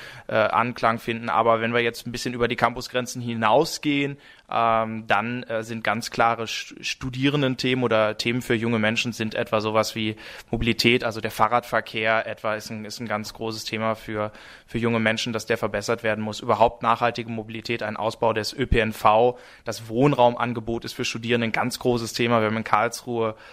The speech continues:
eine relativ hohe Wohnraumnot in einzelnen Stadtteilen, dadurch, dass die Universitäten so beliebt sind und viele junge Menschen hier hinkommen. Und das sind Punkte, wo wir,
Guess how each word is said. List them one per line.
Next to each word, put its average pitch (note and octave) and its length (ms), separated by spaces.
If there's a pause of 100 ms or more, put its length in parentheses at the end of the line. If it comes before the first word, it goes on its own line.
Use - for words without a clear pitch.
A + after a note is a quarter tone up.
(180)
eine G#2 320
relativ A2+ 580
hohe C3 400 (220)
Wohnraumnot B2 920
in C3 100
einzelnen B2 380
Stadtteilen, A#2 540
dadurch, A#2 380
dass - 460 (320)
die B2+ 60
Universitäten A#2 500
so A2+ 100
beliebt A2+ 300
sind A#2 120
und A2 100
viele A#2 340 (160)
junge A#2+ 220
Menschen A#2 340
hier A2 140
hinkommen. A#2 640 (320)
Und G#2+ 300
das A#2+ 160
sind C3 120
Punkte, C#3 360
wo A#2+ 180
wir, C3+ 320